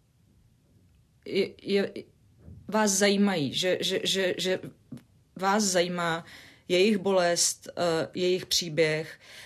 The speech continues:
protože ne vždycky ho chtějí sdílet navíc. A, eh, to potom vlastně už je jenom na nějaké té energii, která plyne z vás.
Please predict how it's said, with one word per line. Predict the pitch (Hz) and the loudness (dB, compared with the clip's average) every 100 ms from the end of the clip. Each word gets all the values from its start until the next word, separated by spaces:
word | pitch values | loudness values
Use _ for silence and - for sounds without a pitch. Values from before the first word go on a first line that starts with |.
| - | -16
protože | - 175 185 208 | -6 -2 2 4
ne | 202 196 | 4 2
vždycky | 190 180 - | 0 -2 2
ho | 208 | 2
chtějí | 202 - 190 | 2 0 0
sdílet | 185 156 170 135 117 | 0 -2 0 0 -2
navíc. | 135 123 131 - - _ _ - | -4 -4 -4 -6 -6 _ _ -8
A, | 165 156 156 151 - - | 0 2 2 -2 -6 -4
eh, | 156 156 151 147 131 - - | -2 0 0 0 -2 -6 -4
to | 202 | -4
potom | 196 190 208 202 | -4 -2 0 0
vlastně | 202 185 185 208 196 | 0 0 0 0 0
už | 208 - 208 | 0 2 4
je | |
jenom | 196 196 202 | 2 2 0
na | 190 | 0
nějaké | 185 185 202 190 | 0 -2 0 0
té | 202 | 2
energii, | 202 196 214 214 175 165 | 2 2 2 2 0 -2
která | 156 180 180 | -2 -2 -2
plyne | 175 185 180 185 - | -2 -2 -2 -2 -4
z | 160 | -4
vás. | 160 151 180 220 - | 0 0 0 -2 -4